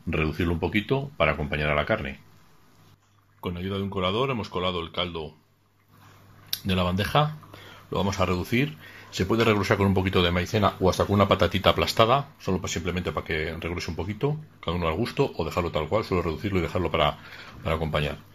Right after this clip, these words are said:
Es más que de sobra así. Eso es un poquito al gusto de cada uno. La decisión que tome cada uno en el fogón es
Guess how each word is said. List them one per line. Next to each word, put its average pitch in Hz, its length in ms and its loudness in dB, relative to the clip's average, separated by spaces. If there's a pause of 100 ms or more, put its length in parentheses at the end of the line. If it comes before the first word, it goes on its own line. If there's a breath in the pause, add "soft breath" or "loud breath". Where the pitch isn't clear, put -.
(340 loud breath)
Es 82 80 -8
más 80 160 -2
que 78 80 0
de 76 80 0
sobra 71 240 0
así. - 180 -8 (460)
Eso - 160 -8
es - 80 -8
un 87 40 -4
poquito 87 220 0
al 87 80 2
gusto 85 200 0
de 78 80 0
cada 76 120 0
uno. 71 160 -6 (1040 loud breath)
La - 80 -2
decisión 80 280 0
que 78 120 0
tome 78 580 2 (300 loud breath)
cada 82 160 -2
uno 85 100 2
en 80 80 4
el 76 80 2
fogón 98 380 2
es - 500 -2